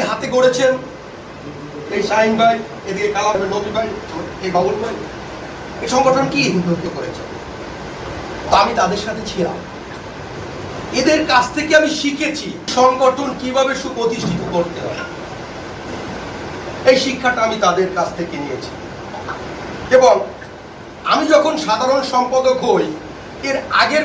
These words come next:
কমিটির যে ব্যক্তি সাধারণ সম্পাদক ছিল, উনি আমার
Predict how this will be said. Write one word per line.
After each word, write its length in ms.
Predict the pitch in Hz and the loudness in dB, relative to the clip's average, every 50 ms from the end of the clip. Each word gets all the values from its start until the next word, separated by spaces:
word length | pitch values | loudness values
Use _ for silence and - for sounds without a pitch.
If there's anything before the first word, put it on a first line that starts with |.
| - 285 | 2 2
কমিটির 420 | 277 262 262 262 - 262 254 - - - - - - - - 175 - 175 175 190 | 2 2 2 0 0 -2 -2 -2 -4 -8 -12 -14 -14 -12 -10 -10 -8 -8 0 4
যে 80 | 247 254 | 6 6
ব্যক্তি 240 | 254 247 - - 254 - - | 6 6 4 2 -4 -2 2
সাধারণ 320 | 208 208 214 214 214 220 220 220 202 | 2 2 2 2 0 -2 -2 -2 -2
সম্পাদক 360 | 208 202 196 202 202 202 196 190 | -4 -2 -2 -2 -2 -2 -2 -2
ছিল, 120 | 180 175 165 156 - - - - - - | -2 -4 -4 -4 -6 -6 -8 -8 -6 -4
উনি 120 | 202 214 226 226 202 185 | -2 0 2 4 4 6
আমার 160 | 180 180 175 | 6 6 4